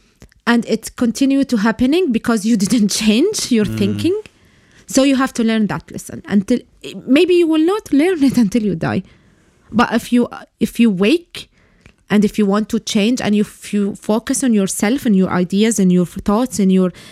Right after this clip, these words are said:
Speaker 1: beliefs,
Speaker 2: Mm.
Speaker 1: then you will realize that you have to change, to change your, your, your present, your chal-, your future.
Speaker 2: Yeah, just your behavior, just how
Speaker 1: So even if you, you take your,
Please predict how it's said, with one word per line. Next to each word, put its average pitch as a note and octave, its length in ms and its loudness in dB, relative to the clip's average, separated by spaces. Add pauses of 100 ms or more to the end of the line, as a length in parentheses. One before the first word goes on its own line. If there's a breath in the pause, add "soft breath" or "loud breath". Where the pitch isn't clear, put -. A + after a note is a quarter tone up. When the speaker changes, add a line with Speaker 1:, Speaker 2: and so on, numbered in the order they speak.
(400 loud breath)
Speaker 1:
beliefs, G3 560 2 (160)
Speaker 2:
Mm. G#2 140 -12 (760)
Speaker 1:
then D#4+ 280 2
you D4 120 2
will C4 160 0
realize G#3+ 360 0
that F3+ 340 -6
you G#3+ 100 2
have F3 220 -6
to F#3 100 -4
change, - 560 -6 (100)
to G3+ 100 -4
change A3 360 0
your, F3+ 180 2 (360 loud breath)
your, F3+ 220 2 (300)
your F3+ 320 -2 (280)
present, F#3 480 -2
your F#3+ 100 -2 (100)
chal-, F#3+ 320 -2
your F#3+ 160 2
future. - 540 -2 (420)
Speaker 2:
Yeah, A2 200 -8 (160)
just A#2+ 260 -8
your B2 100 0
behavior, G#2 800 -4
just G2 260 -8
how A2 100 -2
Speaker 1:
So A2 320 0
even C#4+ 320 0
if A#3 200 -4
you, A3 100 -6 (100)
you G#3 260 -2
take B3 340 -2
your, G3+ 160 0